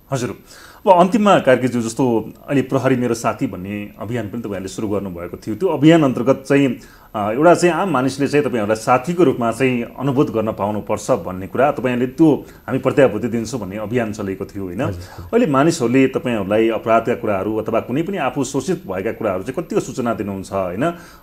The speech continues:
Speaker 1: अथवा आम मानिसलाई चाहिँ तपाईँले अन्तिममा के भन्न चाहनुहुन्छ? प्रहरीलाई कसरी सहयोग गर्ने, अपराधलाई न्यूनीकरण गर्नको लागि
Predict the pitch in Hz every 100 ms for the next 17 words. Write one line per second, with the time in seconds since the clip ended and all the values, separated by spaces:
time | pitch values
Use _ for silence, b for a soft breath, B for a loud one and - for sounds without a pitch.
0 | - 151 180 143 147 180 127 127 127 131
1 | 110 127 117 117 123 131 170 - 190 147
2 | 98 101 92 92 92 123 - 160 180 175
3 | 170 170 180 185 - 123 110 104 117 117
4 | 101 147 143 139 120 123 120 127 113 113
5 | 113 117 110 120